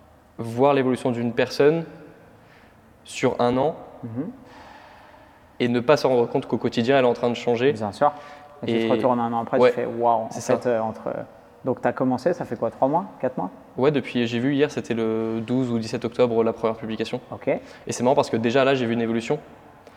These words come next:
Speaker 1: alors que c'était pas il y a si longtemps. Et
Speaker 2: Génial.
Speaker 1: surtout, j'ai, j'ai déjà, euh, je me suis déjà vu progresser, donc en fait, c'est pas des progrès de, de débutants.
Speaker 2: En termes de quoi ?
Speaker 1: En termes de physique, en termes de,
Speaker 2: Ouais.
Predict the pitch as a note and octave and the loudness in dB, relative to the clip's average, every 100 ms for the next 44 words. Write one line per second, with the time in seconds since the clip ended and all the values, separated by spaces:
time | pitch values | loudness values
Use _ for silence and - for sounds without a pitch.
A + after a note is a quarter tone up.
0 | - A#2 A2 - A2 - A2+ A#2+ A2+ - | -10 -4 -4 -4 -6 -4 0 0 0 -2
1 | - A2+ C#3+ C3+ A2 A2 A2 A2 A2 A2+ | -2 0 0 2 0 0 -2 0 0 -2
2 | - - - - A#2+ C#3 B2 A2+ G#2+ G#2+ | -4 -10 -12 -6 -2 0 2 2 2 0
3 | G#2+ - - - - - - - A2+ A2+ | -6 -12 -20 -20 -20 -20 -20 -4 0 2
4 | A2+ B2+ A#2+ A2 G#2+ G#2+ A2 A#2 A2+ A#2 | 2 4 4 4 2 -2 -4 -4 0 2
5 | A2+ A2+ A#2 A2+ A2+ D3 A#2+ A2+ B2 A#2 | 2 0 0 0 0 0 0 -2 -2 -2
6 | A#2 A#2 A2 A2 A2 A2 - A2+ A#2 A2+ | 0 2 2 0 0 -2 0 2 2 2
7 | A2+ A#2 A2+ A2+ A#2 D3 D3 A#2+ A#2+ B2 | -2 0 0 0 2 0 0 -6 -4 -2
8 | B2 - F3+ - - - - - - - | -2 -2 -4 -6 -18 -20 -20 -20 -12 -6
9 | A#2 A#2 A#2 - A#2+ C3 C#3+ C#3 B2 A2+ | 0 0 0 -4 -4 0 -2 -2 -2 0
10 | A2+ A2 A2 G#2+ A2 A#2 F3 | 0 0 -2 -2 0 0 -2